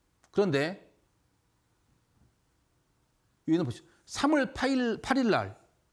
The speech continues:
몇 배입니까? 구천사백 달러 벌려고 갔다가 이날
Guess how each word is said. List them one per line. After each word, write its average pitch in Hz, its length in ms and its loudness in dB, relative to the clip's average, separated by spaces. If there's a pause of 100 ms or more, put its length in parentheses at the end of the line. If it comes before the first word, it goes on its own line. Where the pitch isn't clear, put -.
(600)
몇 117 300 -2
배입니까? 277 540 -4 (440)
구천사백 330 1600 0
달러 285 420 4
벌려고 233 440 2
갔다가 143 720 -2
이날 185 540 2